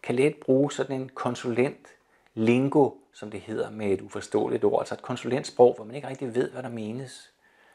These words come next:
Hvad med at gå direkte til sagen? Hvad med at sige, hvad det handler om? Sig det med små ord, jævne ord, og lad være med alt det her akademiske og højdragende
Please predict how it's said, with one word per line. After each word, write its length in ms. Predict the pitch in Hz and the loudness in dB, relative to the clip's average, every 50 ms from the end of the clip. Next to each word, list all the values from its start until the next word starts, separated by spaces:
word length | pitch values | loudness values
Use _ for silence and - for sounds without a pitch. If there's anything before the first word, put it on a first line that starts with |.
| _ _ _ _ _ _ | _ _ _ _ _ _
Hvad 140 | _ - 123 | _ 4 4
med 100 | 147 156 | 6 4
at 100 | 147 127 | 2 2
gå 80 | - 127 | 0 -2
direkte 460 | - - 143 135 123 113 117 - - | -2 0 0 0 0 0 -2 -6 -12
til 180 | - - - 120 | -20 -18 -16 -14
sagen? 520 | - - 110 107 113 120 123 127 127 120 _ _ _ _ _ _ _ _ _ _ _ _ _ _ | -6 -4 -4 -4 -4 -8 -16 -18 -20 -20 _ _ _ _ _ _ _ _ _ _ _ _ _ _
Hvad 100 | 107 117 | -4 -2
med 120 | 135 131 | 0 0
at 100 | 123 117 | 0 0
sige, 240 | - - 127 120 127 | 0 0 0 2 4
hvad 120 | 131 131 | 2 2
det 120 | 113 98 90 | 2 2 -2
handler 280 | 95 95 110 127 135 | -2 -4 -4 -2 -2
om? 200 | 123 98 95 - | 0 0 -2 -2
Sig 260 | - - - 190 180 | -8 -10 -10 -10 -8
det 80 | - 170 | -6 -8
med 80 | 147 131 | -8 -8
små 340 | - - 127 127 135 - | -6 -2 2 2 2 2
ord, 260 | - 117 110 98 - - | 2 -2 -4 -4 -4 -6
jævne 400 | 110 107 98 95 101 123 135 123 | -8 -4 -2 -2 -2 -2 0 0
ord, 320 | 101 95 95 - - - - _ _ _ _ _ _ _ _ _ _ | 0 0 0 -2 -4 -10 -20 _ _ _ _ _ _ _ _ _ _
og 100 | - 127 | 0 0
lad 80 | 127 123 | 2 4
være 160 | 135 143 135 | 2 2 2
med 120 | 139 131 | 0 -2
alt 220 | 117 107 107 - - | -4 -4 -4 -4 -4
det 100 | 120 120 | -4 -2
her 240 | 117 113 107 104 - - _ - - | 0 -2 -2 -4 -6 -14 _ -14 -10
akademiske 680 | 104 - - - 110 107 107 120 113 - - - 110 | -10 -10 -4 -2 -2 -2 -2 -4 -8 -8 -4 -2 -2
og 60 | - | -2
højdragende 680 | - - 110 - - - - 104 98 - - 98 95 90 | 0 0 0 0 0 -2 -6 -6 -6 -6 -10 -12 -14 -20